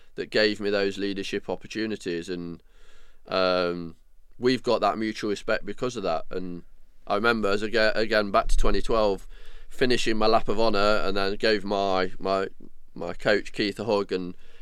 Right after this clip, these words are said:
he was actually with Peter Eriksson at the time, and I said to Peter straight off the track, "Never doubt me."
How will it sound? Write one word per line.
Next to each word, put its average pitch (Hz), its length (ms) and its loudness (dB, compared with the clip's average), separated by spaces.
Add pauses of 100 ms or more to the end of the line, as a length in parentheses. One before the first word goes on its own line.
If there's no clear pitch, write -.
(120)
he 117 160 0
was 107 120 0
actually 110 320 2
with 101 360 2
Peter 98 220 -2
Eriksson 95 340 -2
at 90 40 -2
the 85 60 -4
time, 90 340 2
and 95 80 -2
I 92 40 -4
said 110 260 -2
to 104 80 -8
Peter 85 500 -4
straight - 260 0
off 87 120 -2
the 95 80 -8
track, 85 340 -2
"Never 104 480 -2
doubt 90 380 0
me." 78 180 -10